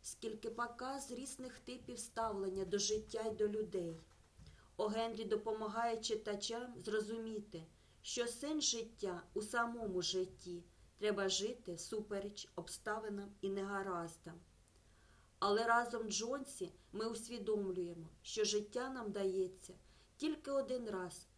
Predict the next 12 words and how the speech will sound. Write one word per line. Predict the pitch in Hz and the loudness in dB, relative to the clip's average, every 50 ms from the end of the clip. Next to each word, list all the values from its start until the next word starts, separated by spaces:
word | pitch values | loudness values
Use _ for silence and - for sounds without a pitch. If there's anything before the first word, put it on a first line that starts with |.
| - - | -8 -2
тому | - 196 202 202 | 0 0 2 2
маємо | 208 208 208 208 208 196 190 190 190 185 | 2 4 4 4 4 4 4 4 4 4
витрачати | 175 190 190 - 196 196 196 196 - - 233 262 262 - 220 196 | 4 2 2 2 0 -2 -2 -2 -2 -2 -4 -4 -4 -4 -4 0
його | 175 185 170 170 180 180 170 - - | 0 0 0 0 -4 -8 -8 -8 -2
на | 175 185 180 | 0 2 2
добрі | 180 208 277 294 - 262 262 262 | 2 2 0 0 -2 -4 -8 -8
справи | - - - - 208 190 185 185 180 165 170 170 - - - - - - - - | -10 -10 -10 -6 -4 -2 -2 -2 -2 -4 -6 -10 -14 -18 -20 -20 -20 -20 -12 -8
заради | 170 170 202 202 202 202 190 175 190 | -2 0 2 4 4 4 4 4 2
продовження | - 185 180 180 165 175 208 254 277 269 262 254 240 240 240 233 | 0 2 2 2 2 2 2 2 2 0 -2 -2 -4 -4 -2 -2
життя | - 226 226 226 226 - - 214 214 208 208 - - - - | -2 -2 -2 -4 -8 -8 -6 -4 -4 -4 -6 -10 -16 -10 -2
інших | - 190 185 190 190 - - 202 202 - 190 | 0 2 2 2 2 0 0 0 -2 -2 0
людей. | 208 202 175 190 185 180 170 170 170 | 0 0 2 2 0 0 0 -2 -6